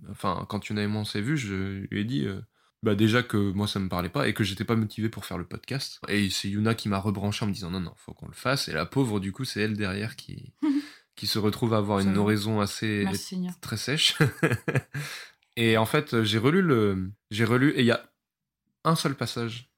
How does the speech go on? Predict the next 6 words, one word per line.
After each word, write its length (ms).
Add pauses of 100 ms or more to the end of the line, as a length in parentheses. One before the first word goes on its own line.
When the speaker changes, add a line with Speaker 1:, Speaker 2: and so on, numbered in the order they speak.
Speaker 1:
qui 100
m'a 120
marqué. 480 (1700)
C'est, 520
euh, 220
là, 260